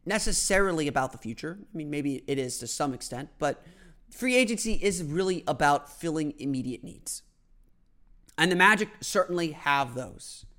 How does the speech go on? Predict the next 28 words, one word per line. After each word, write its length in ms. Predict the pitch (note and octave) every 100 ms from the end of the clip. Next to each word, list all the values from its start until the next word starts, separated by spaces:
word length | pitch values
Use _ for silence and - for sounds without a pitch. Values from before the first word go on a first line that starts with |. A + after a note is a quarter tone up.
| - _ _
The 60 | E3
Magic 260 | G3 A3
certainly 320 | - A3 F#3+
have 200 | F3 F3 -
a 60 |
lot 340 | E3 D#3+ F3 G3
of 100 | E3
work 200 | F3 F3
to 80 | E3
do 240 | D#3+ D#3
in 220 | - G3 A3+
the 80 |
short 300 | G#3 G3+ G3
term 200 | G3 D#3+ C#3+
to 80 |
get 200 | D3+ E3
their 140 | E3 D#3
roster 360 | D3 C#3+ -
ready 200 | C#3 C3
for 100 | B2
the 80 | A#2+
twenty 220 | - B2+
twenty 240 | A#2 B2 C#3
season, 280 | A3+ G3+ E3
'cause 140 | D#3
like 160 | E3+ D#3
I 60 |
said, 420 | D3+ A#3+ A3+ -